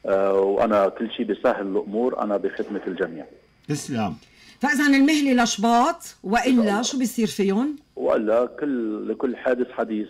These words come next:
Speaker 1: كل، كل جمعية على حدة بتنسى وضعها القانوني، وهن مع العلم كلهم متشابهين مع بعضهم، بدهم يصحوا وضعهم القانوني.
Speaker 3: نعم. على كل حال، نحن بدنا نشكرك، آه، مد-،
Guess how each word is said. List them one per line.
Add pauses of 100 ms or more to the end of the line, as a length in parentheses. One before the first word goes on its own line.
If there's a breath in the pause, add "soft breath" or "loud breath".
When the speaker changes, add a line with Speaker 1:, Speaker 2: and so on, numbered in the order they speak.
(280)
Speaker 1:
كل، (320 loud breath)
كل
جمعية
على
حدة
بتنسى
وضعها
القانوني،
وهن (140)
مع
العلم (100)
كلهم
متشابهين
مع
بعضهم، (540 loud breath)
بدهم
يصحوا
وضعهم
القانوني. (500)
Speaker 3:
نعم. (600 loud breath)
على
كل
حال،
نحن
بدنا
نشكرك، (120)
آه،
مد-،